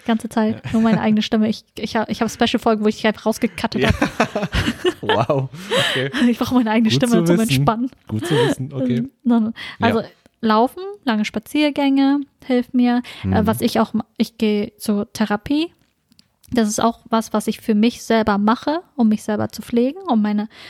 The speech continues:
Speaker 1: mentale Gesundheit, geistige Gesundheit zu pflegen. Ja, und, äh, meine Hobbys, sch-, schreiben, lesen, äh, was machen, Tischlern, einfach irgendwas produzieren.
Speaker 2: Mhm.
Speaker 1: Schlaf ist sehr wichtig. Was ich auch ge-,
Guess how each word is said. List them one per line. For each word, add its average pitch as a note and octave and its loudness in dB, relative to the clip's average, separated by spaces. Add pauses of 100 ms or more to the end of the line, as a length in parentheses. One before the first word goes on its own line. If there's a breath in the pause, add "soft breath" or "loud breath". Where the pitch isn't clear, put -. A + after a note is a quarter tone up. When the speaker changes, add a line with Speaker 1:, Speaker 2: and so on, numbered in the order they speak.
(180 loud breath)
Speaker 1:
mentale G#3 2
Gesundheit, B3+ 0 (300 loud breath)
geistige A#3 0
Gesundheit A3 0 (440 loud breath)
zu A#3+ 2
pflegen. A3 0 (320 loud breath)
Ja, G#3 0
und, G#3+ 2
äh, G#3 2
meine G#3 0
Hobbys, A#3 0
sch-, - -8 (360)
schreiben, G#3+ 0
lesen, G#3 0 (240)
äh, A3 -2
was G#3 -2
machen, G#3 0
Tischlern, A#3 0 (240 loud breath)
einfach G#3+ -2
irgendwas G#3+ 0
produzieren. A3+ 2
Speaker 2:
Mhm. A2+ -4 (100)
Speaker 1:
Schlaf A3 -2
ist - -4
sehr B3 2
wichtig. B3+ -2 (320 loud breath)
Was G#3+ 0
ich A3+ -2
auch - -6 (120)
ge-, - -6